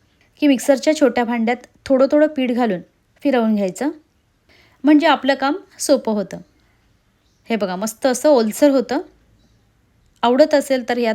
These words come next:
थोडीशी वेलची पावडर घालायची, चिमूटभर मीठसुद्धा घालू शकता.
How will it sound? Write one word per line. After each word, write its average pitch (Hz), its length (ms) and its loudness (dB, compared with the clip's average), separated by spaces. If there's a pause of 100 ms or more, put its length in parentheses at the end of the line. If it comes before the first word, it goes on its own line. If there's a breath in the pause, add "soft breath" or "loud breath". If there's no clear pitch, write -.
(100)
थोडीशी 214 360 -6
वेलची 214 340 -6
पावडर 254 420 -2
घालायची, 233 520 -4 (840)
चिमूटभर 269 460 0 (100)
मीठसुद्धा 254 560 -2
घालू 247 180 0
शकता. 240 360 -6